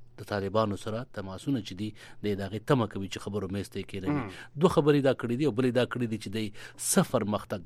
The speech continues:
Speaker 1: یعنی مثبته پرمختګ لیدلی دی، خو پاکستان خپله بدلون په تګلاره کې غوست بدلون نه دی کړی. دا دوه
Speaker 2: ښه.
Speaker 1: خبرې. اوس،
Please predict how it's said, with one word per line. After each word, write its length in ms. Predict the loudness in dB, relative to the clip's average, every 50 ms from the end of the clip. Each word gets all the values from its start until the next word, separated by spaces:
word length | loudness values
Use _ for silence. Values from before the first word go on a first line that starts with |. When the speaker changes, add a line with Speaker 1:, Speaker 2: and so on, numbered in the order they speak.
| -8
Speaker 1:
یعنی 240 | -6 -6 -4 -2 -2
مثبته 640 | 0 0 0 -2 -2 -4 2 6 6 6 6 4 0
پرمختګ 720 | -2 -2 -2 0 0 0 0 -2 -2 -2 0 0 0 0
لیدلی 280 | 0 2 4 4 4
دی، 140 | 4 4 0 0 -4 -10 -14 -6
خو 120 | -4 -4
پاکستان 600 | 2 4 4 4 4 2 -2 -4 -2 -2 0 0
خپله 640 | -2 -4 -4 -2 0 0 2 2 2 2 2 0 -2 -6 -10 -16 -20 -20 -18 -18 -18 -18 -16 -8
بدلون 520 | -4 -2 -2 -2 -4 2 4 6 6 6 6 2 0 -4 -4 -4
په 60 | -2
تګلاره 440 | -2 0 0 4 4 4 4 4 2 0
کې 100 | -2 -4
غوست 420 | -4 0 6 8 8 8 6 2 -4 -2
بدلون 280 | -2 -2 0 -2 -2 -2 0
نه 80 | 0 0
دی 160 | -2 -2 -4 -6 -8
کړی. 180 | -10 -10 -12 -14 -18 -20 -20 -20 -16 -12 -4
دا 200 | 2 4 4 4
دوه 160 | 4 0 -4
Speaker 2:
ښه. 40 | -4
Speaker 1:
خبرې. 220 | -4 -6 -6 -8 -8 -10 -12 -6 2 4
اوس، 200 | 4 4 4